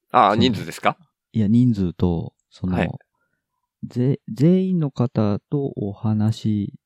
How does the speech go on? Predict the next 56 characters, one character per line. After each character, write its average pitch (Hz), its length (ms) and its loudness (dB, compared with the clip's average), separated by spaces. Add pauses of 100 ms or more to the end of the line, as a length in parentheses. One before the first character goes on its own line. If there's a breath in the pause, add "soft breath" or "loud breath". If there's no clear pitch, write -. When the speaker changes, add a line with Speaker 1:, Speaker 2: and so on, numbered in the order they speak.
(100)
Speaker 2:
し - 100 -20
し - 40 -20
た 220 120 2
ん 151 60 -4
で 139 60 -10
す 127 40 -4
か？ 147 60 2
Speaker 1:
は 117 60 0
い 104 40 -6
は 101 100 -2
い。 - 120 -10 (320)
し - 120 -6
ま 110 80 -6
し - 80 -12
た、 - 100 -12
し - 100 -16
ま - 80 -12
し - 60 -20
た。 - 80 -8
そ 78 120 -8
の、 101 80 -6
Speaker 2:
<laughs> - 20 -6
す - 200 -14
ご - 80 -16
い。 254 60 -14
Speaker 1:
少 - 280 -10
な 175 80 0
く - 80 -4
と 190 100 -2
も、 131 280 -2 (300)
初 127 240 -8
め 131 120 -4
て 160 360 0
接 - 160 -10
す - 140 -8
る 104 80 -4
人 120 180 -6
と 165 100 0
は 117 220 0 (260)
一 110 120 -8
緒 123 160 -2
に 113 60 -4
写 110 120 -6
真 104 160 -6
撮 101 100 -4
ら 85 60 -4
せ - 80 -12
て 80 80 -8
も 67 60 -6
ら 71 80 -8
い - 40 -10
ま - 100 -16
し - 80 -20
た。 - 120 -16 (200)
Speaker 2:
う 143 100 -12
わ 143 640 -14